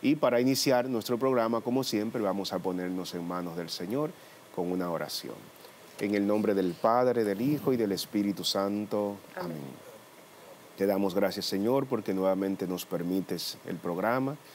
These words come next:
Speaker 1: Te pedimos nos concedas el don del Espíritu Santo, tanto a nosotros para tener una palabra justa,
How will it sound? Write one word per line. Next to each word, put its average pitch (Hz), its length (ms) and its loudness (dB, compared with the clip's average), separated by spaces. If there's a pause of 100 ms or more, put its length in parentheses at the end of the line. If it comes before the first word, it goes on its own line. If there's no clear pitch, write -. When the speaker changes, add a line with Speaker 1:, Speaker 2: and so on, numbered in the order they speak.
(800)
Speaker 1:
Te 98 80 -2
pedimos 95 380 0
nos 104 160 -2
concedas 95 560 0
el 90 100 -2
don 92 180 -2
del 90 140 -2
Espíritu 90 520 -2
Santo, 123 600 -2 (420)
tanto 90 300 -2
a - 20 -2
nosotros 110 540 -2
para 82 320 -2
tener 85 260 -6
una 87 200 -4
palabra 85 460 -4
justa, 110 560 -6